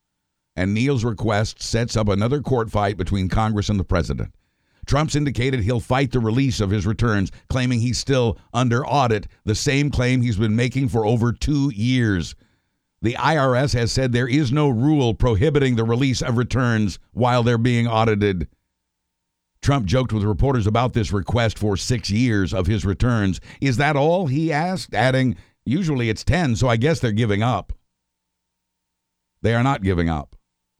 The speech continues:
And unlike the president, they have learned that the law is on their side. And we will find out if the president, who's repeatedly lied about even the birthplace of his father, really is being audited,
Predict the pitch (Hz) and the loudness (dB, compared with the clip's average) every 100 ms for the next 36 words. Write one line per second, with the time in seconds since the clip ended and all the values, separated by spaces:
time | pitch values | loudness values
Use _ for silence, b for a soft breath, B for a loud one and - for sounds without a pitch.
0 | _ _ - 95 123 123 120 90 131 113 | _ _ -4 -2 0 0 -2 0 0 0
1 | 98 90 85 131 120 104 107 - _ _ | 0 0 2 2 2 0 -2 -6 _ _
2 | _ - 90 101 127 127 113 101 107 117 | _ -6 -2 0 2 2 2 0 0 2
3 | 131 110 95 117 117 107 92 123 117 80 | 0 0 0 2 2 0 0 0 0 0
4 | 62 - _ _ _ _ 104 117 104 151 | -4 -10 _ _ _ _ -2 0 2 2
5 | 143 123 135 127 117 113 120 151 110 98 | 0 0 0 0 2 2 0 0 -2 -2
6 | 107 - 131 110 135 156 104 110 110 101 | -2 0 0 0 0 -2 -2 0 0 0
7 | 131 139 135 120 113 113 135 151 113 110 | 0 0 0 -2 0 0 0 0 0 0
8 | - 147 156 143 107 90 143 165 - 139 | -2 -2 0 0 0 2 0 0 -2 0
9 | 139 - 117 120 87 - 143 117 98 101 | 0 0 0 0 -2 -2 2 2 2 0
10 | - b b b - 95 139 147 147 - | -2 b b b -4 0 2 2 0 0
11 | 139 180 143 110 127 120 110 113 127 143 | 0 2 2 2 2 2 0 0 0 2
12 | 143 147 139 | 2 2 0